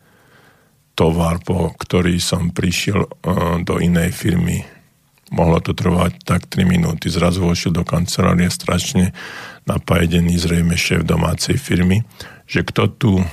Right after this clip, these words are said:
blokuje ich auto, ktoré nemôže odísť z parkoviska.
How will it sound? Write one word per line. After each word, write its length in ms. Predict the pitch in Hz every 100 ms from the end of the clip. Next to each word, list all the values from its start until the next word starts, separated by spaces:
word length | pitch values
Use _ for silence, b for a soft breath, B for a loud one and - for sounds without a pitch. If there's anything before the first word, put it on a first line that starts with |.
| -
blokuje 560 | - 87 95 - 101 95 -
ich 160 | 90
auto, 480 | 85 - 85 - -
ktoré 400 | - - 90 87
nemôže 480 | 87 87 90 87 - -
odísť 320 | 85 80 -
z 40 | -
parkoviska. 720 | 78 - 78 78 - -